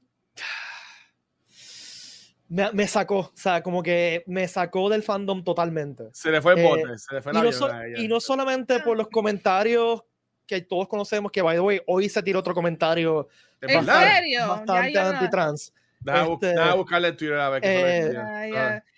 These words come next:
Speaker 1: ta-, pero también cosas como, como Cursed Child. A mí Cursed Child lo leí y me sacó.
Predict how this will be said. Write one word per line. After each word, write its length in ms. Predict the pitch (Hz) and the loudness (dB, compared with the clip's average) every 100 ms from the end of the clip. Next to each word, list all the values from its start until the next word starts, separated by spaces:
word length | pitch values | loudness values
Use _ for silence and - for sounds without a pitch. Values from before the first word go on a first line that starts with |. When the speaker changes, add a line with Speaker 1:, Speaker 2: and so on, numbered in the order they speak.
| - - | -14 -4
Speaker 1:
ta-, 180 | 233 - | -4 -2
pero 180 | 254 240 | -2 0
también 420 | 233 202 254 285 | -2 -2 -4 -2
cosas 320 | 233 233 269 | -4 -4 -6
como, 580 | 285 277 269 247 214 180 _ _ _ - | -10 -8 -4 -2 -2 -6 _ _ _ -4
como 360 | 220 208 208 | -2 0 0
Cursed 340 | - 226 208 - | 0 0 0 -4
Child. 520 | - 226 214 175 156 | 0 2 2 0 -2
A 80 | 175 | -6
mí 160 | 196 190 | -6 -2
Cursed 260 | 233 - | -4 -4
Child 440 | - 226 220 214 214 | -4 -2 0 -2 -2
lo 180 | 185 185 | -2 0
leí 520 | 175 202 226 226 220 | 0 0 -2 -4 -6
y 240 | 190 180 | -6 -6
me 160 | 165 175 | -4 -4
sacó. 460 | - 165 165 160 | -4 -2 -2 -4